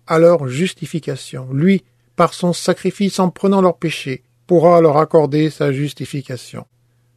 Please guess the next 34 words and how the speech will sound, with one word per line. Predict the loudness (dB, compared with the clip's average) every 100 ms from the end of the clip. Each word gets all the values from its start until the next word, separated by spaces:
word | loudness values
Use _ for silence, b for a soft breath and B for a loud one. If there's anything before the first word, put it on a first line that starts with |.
| -2
nous | -2
comprenons | 0 -2 0 0 2 2
la | 2
doctrine | 0 -2 -4 -2
de | 0
la | 0
justification, | -2 -6 -8 -8 -6 -6 -6 -6 -6 _ _ _
qu'il | 0 4
est |
mort, | 4 4 2 0 _
le | -4
juste, | -2 -2 -4 -8 _ _ _ _ -2
pour | 0
justifier | 0 -2 -4 -4 0 0
de | 2
nombreux | 2 2 2 0
pécheurs. | -2 -12 -12 -16 -18 _ _ _ _ _ _ _ 0
L'expression | 0 2 -2 -2 -2 -2
sur | 0
laquelle | 0 0 0 0
je | 0
veux | 0
me | 0 -2
concentrer, | -4 -10 -8 -12 -6 -6 -6 _ _
parce | 0 0
que | 0
vous | -2 -2
connaissez | -2 -2 -2 -2
les | -2 0
autres, | 0 -2 -8 -2
est | 0 0 _ _
par | -2 -2 -2
sa | -2 -2
connaissance. | _ -4 -4 -6 -12 -16 -18 -20 -18